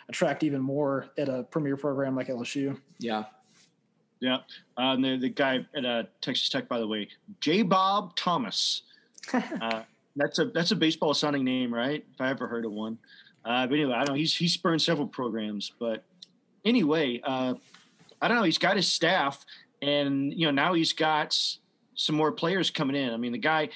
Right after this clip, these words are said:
Speaker 3: he had that commitment the same day, right? When he, when he was announced,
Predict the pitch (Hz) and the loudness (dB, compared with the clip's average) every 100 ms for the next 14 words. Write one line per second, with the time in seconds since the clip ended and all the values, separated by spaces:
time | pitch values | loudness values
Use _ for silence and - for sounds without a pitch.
0 | - 143 165 196 175 151 - 160 170 - | -4 0 2 4 2 2 -2 0 2 0
1 | - - - 160 135 123 - 135 123 - | -4 -2 0 2 2 2 0 -2 -2 -6
2 | - - _ 123 127 143 143 127 139 127 | -20 -20 _ -2 0 0 -2 0 2 0
3 | 127 127 127 135 131 131 127 127 127 - | 0 -2 0 2 2 2 0 0 -2 -6